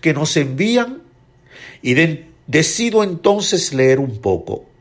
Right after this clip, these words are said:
Todo esto para no entrar en meditaciones profundas que cuestionen mi accionar. Las meditaciones, oraciones,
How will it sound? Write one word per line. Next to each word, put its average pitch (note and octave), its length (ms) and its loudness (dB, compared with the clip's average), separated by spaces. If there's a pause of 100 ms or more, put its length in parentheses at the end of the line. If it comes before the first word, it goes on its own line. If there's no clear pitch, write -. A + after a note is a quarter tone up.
(1080)
Todo E3+ 540 8
esto E3+ 420 0
para D3 220 2
no D3+ 180 -6
entrar D3 460 2
en C#3 120 -4
meditaciones C3+ 960 -2
profundas B2 1160 -6 (460)
que A2+ 160 -4
cuestionen A2+ 760 -4
mi G2 80 -6
accionar. F2 800 -8 (1160)
Las F3 220 2
meditaciones, D#3+ 1300 4
oraciones, C3 1080 2